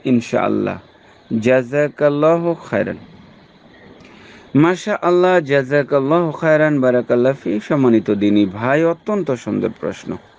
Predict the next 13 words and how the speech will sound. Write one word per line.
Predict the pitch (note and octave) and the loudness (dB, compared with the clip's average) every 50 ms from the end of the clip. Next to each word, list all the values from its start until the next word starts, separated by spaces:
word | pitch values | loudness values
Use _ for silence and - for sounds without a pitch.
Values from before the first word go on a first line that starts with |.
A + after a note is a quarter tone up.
| - - - - - - - - - - - - - | -20 -20 -20 -20 -20 -20 -20 -20 -20 -20 -12 -4 0
আলহামদুলিল্লাহ, | E3 F3 E3+ G#3 G#3+ G#3 F3+ E3+ E3 E3+ E3+ F3 F3 | 2 2 4 4 4 4 4 4 4 4 2 0 -2
তৌফিক, | E3 - E3 E3 E3 E3 F#3+ F#3 E3+ - - | -4 -4 -4 -4 -4 -4 -4 -4 -4 -4 -6
আলহামদুলিল্লাহ | - - A3+ - F#3+ F#3+ F#3+ F3+ F3 D#3+ D#3+ D3 C#3 C#3 D#3 E3+ F3 E3+ D#3+ D3+ | -8 -8 -8 -6 -4 -4 0 2 2 2 4 4 4 4 4 4 4 2 0 0
ওয়াহদা, | D3+ D3 - - - - D#3 D#3 E3+ E3+ E3 | 0 -2 -4 -6 -10 -4 0 4 4 4 4
ওয়াসসালাতু | D#3+ D3+ D#3 E3+ F3 - - - E3 D3 D3 D#3+ E3+ E3+ D#3 - D3+ | 4 2 -2 -4 -6 -6 -4 -2 0 2 4 4 4 2 0 0 0
ওয়াসসালামু | D3+ D3+ D3 D3 - - D#3 D3 D3 D3 D3+ D3 C#3+ C#3 | 0 0 0 -2 0 0 2 4 4 4 4 2 0 0
আলা | - - B2+ C3+ C#3 C#3+ C#3+ C#3 C3+ | 0 0 0 2 4 6 6 6 4
মান | C#3 C#3+ D3+ D3+ | 2 -2 -4 -4
লা | D3 C#3+ C#3+ C#3 C3+ | 0 2 2 2 2
নাবিয়্যা | B2+ B2+ B2+ B2 C3 C3+ C3+ C3 C3 B2 A#2 | 2 0 0 0 0 0 2 4 4 4 4
বা'দা | A2+ B2 C#3+ D#3 E3 - - D#3 D#3+ D#3+ E3+ F3 F3 E3 | 4 2 0 0 0 -2 -4 -4 -4 -2 0 0 0 0
ও | - - A2+ | -2 -4 -6
বা'দ। | G2+ - - - - | -6 -6 -8 -8 -10